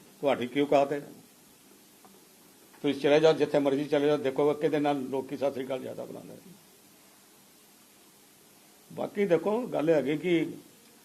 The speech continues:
ਹੁਣ ਕਈ ਗੱਲਾਂ ਨਹੀਂ ਯਾਦ ਆ ਰਹੀਆਂ,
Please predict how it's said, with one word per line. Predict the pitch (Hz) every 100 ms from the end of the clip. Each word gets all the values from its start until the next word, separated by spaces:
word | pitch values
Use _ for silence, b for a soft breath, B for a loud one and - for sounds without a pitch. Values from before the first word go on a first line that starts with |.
| - - -
ਹੁਣ | 135 151 151 - - - - - - _ - - - - - - - -
ਕਈ | 151 165
ਗੱਲਾਂ | 143 147 151
ਨਹੀਂ | 151
ਯਾਦ | 160 127 139
ਆ | 135
ਰਹੀਆਂ, | 139 147 143